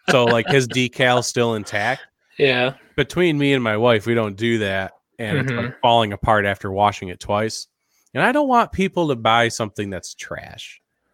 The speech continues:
Speaker 2: Right.
Speaker 1: So I need to jump on, uh, some local t-shirt pressers. You know,
Speaker 2: Mm-hmm.
Speaker 1: I kinda want, I would like to do that, you know, support some local stores, especially going through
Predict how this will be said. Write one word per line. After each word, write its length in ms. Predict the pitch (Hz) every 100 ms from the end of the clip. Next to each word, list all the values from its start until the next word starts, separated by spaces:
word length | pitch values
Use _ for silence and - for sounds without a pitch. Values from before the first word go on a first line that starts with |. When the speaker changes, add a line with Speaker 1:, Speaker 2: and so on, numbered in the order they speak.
| _ -
Speaker 2:
Right. 320 | 147 123 113
Speaker 1:
So 260 | 110 104 101 - _ _ _ -
I 100 | 160
need 200 | 220 175
to 80 | 139
jump 400 | 110 156 151 151
on, 320 | 147 147 139
uh, 180 | 123 117
some 240 | 123 107
local 460 | 107 123 - 135 120
t-shirt 600 | - 131 127 143 135 -
pressers. 680 | 143 139 160 160 175 - _ _ _ _ _ -
You 60 | 135
know, 60 |
Speaker 2:
Mm-hmm. 140 | 127 117
Speaker 1:
I 140 | 117
kinda 260 | - 139 135
want, 220 | 135 135
I 120 | 120
would 120 | 120
like 160 | 143 151
to 80 | 113
do 200 | 120 117
that, 280 | 92 76 - _ _
you 120 | - 110
know, 80 |
support 580 | 104 107 - 110 110 -
some 220 | - 104
local 320 | 101 104 - 101
stores, 420 | - 104 110 104
especially 440 | 101 107 98 104
going 260 | 98 101 104
through 340 | 110 101 95